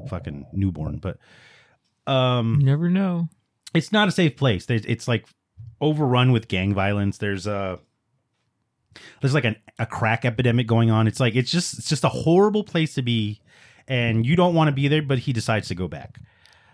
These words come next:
Speaker 1: Um, so essentially, he left the military's, like, uh, strict, like, routine to go. Just, he just basically threw himself into chaos.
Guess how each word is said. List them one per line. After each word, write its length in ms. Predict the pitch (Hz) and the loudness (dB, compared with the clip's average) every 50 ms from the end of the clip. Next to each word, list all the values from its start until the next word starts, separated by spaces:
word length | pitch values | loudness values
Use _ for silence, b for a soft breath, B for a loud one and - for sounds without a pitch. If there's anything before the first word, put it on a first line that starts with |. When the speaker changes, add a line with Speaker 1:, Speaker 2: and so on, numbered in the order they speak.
| b b b b | b b b b
Speaker 1:
Um, 480 | 127 123 120 120 113 110 107 104 101 95 | 0 2 2 2 2 2 2 0 -2 -4
so 200 | - - 127 127 | -2 -2 -2 0
essentially, 480 | 131 139 127 - 160 160 - 160 151 127 | 0 -2 0 0 0 0 0 0 0 0
he 160 | 139 147 147 | 2 0 2
left 240 | 143 143 147 - - | 2 2 0 0 0
the 60 | 135 | 2
military's, 760 | 123 131 131 131 - - 139 135 135 135 127 120 110 - - | 2 2 2 2 0 0 0 2 2 2 0 -2 -4 -4 -2
like, 300 | 113 107 95 - - - _ _ _ - | -2 -2 -2 -4 -10 -20 _ _ _ -8
uh, 400 | - 113 110 104 101 98 95 92 85 - _ _ _ _ _ _ _ _ _ - | -4 -4 -2 -2 -4 -4 -6 -8 -10 -14 _ _ _ _ _ _ _ _ _ -14
strict, 720 | - - - - - - 135 127 127 127 - - - - _ b b b b b b b b b b | -12 -10 -10 -8 -4 -2 0 0 -2 -2 -6 -16 -20 -20 _ b b b b b b b b b b
like, 180 | 123 117 110 | -6 -4 -2
routine 540 | 107 107 123 123 123 - - 123 120 117 117 110 | 0 2 2 2 0 0 0 2 2 2 2 2
to 80 | - 107 | 0 0
go. 260 | 110 110 107 101 98 - | 2 2 2 0 -2 -4
Just, 300 | - 113 - - - - - - - _ _ | -8 -8 -10 -10 -16 -16 -16 -16 -18 _ _
he 160 | - - 160 | 0 0 0
just 200 | 175 185 165 131 110 | 0 0 -2 -2 0
basically 420 | 151 156 165 - 147 - 143 127 | 0 0 0 0 -2 -2 -2 -2
threw 160 | 127 - 139 | 0 2 2
himself 320 | 143 135 127 - 127 117 - | 4 4 4 2 0 0 0
into 120 | 113 104 | -2 -4
chaos. 460 | - - 87 67 67 71 - - - | -4 -6 -10 -10 -10 -14 -16 -18 -20